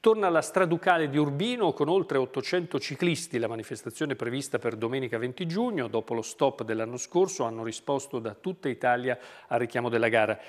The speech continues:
Il più lungo sarà di centoventicinque chilometri fino a millecentotrenta metri di altitudine,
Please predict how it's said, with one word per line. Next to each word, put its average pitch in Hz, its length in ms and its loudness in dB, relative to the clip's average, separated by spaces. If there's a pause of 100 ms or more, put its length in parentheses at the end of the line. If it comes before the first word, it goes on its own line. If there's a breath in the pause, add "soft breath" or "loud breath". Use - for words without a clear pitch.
(120)
Il 151 160 0
più 196 160 0
lungo 175 420 4
sarà 139 220 2
di 127 120 -4
centoventicinque 143 880 0
chilometri 127 480 2
fino 131 220 -4
a 127 60 0
millecentotrenta 139 1040 0
metri 123 280 -2
di 117 100 -2
altitudine, 123 580 -4